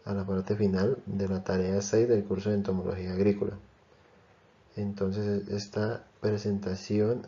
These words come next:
eh, eh, fue realizada por, eh, José Ricardo Sierra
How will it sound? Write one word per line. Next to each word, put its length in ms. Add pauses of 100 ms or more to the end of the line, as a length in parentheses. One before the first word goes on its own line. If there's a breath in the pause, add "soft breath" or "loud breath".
eh, 340 (460)
eh, 180
fue 160
realizada 720 (600 loud breath)
por, 500
eh, 340 (100)
José 180
Ricardo 360
Sierra 440